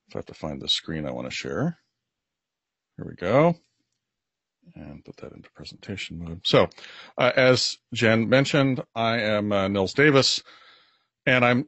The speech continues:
sharing the Secret Product Manager Handbook, some selections. This is really still a work in progress.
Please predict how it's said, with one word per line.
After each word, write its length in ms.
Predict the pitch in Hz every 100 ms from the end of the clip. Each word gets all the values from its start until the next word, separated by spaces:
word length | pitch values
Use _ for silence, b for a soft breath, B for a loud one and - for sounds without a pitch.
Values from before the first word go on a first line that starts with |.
| _
sharing 640 | - - 151 139 139 135 139 -
the 720 | 107 117 110 107 107 107 110
Secret 300 | - 151 139
Product 260 | - 120 95
Manager 300 | 110 104 98
Handbook, 420 | 117 123 127 120
some 200 | - 107
selections. 680 | - 120 101 104 - 123 117
This 140 | 135 127
is 140 | 107
really 200 | 113 107
still 260 | - 117 98
a 40 |
work 260 | 87 98 95
in 80 |
progress. 720 | 82 101 92 110 135 - -